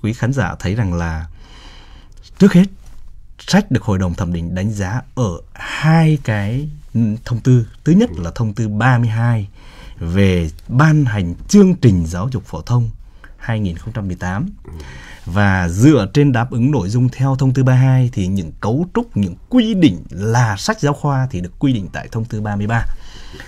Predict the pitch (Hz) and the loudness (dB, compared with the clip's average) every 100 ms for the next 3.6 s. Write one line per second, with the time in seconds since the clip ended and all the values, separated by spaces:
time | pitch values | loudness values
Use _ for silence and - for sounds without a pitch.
0 | - - - 95 92 139 131 127 123 123 | -18 -18 -4 0 2 6 8 10 10 8
1 | 123 135 127 127 85 85 151 180 - - | 6 6 6 4 0 -2 -4 -6 -8 -8
2 | 95 95 95 90 92 104 123 117 107 104 | -6 -4 -4 -4 -4 -6 -6 -6 -4 -6
3 | - - 104 101 87 | -8 -8 -6 -6 -8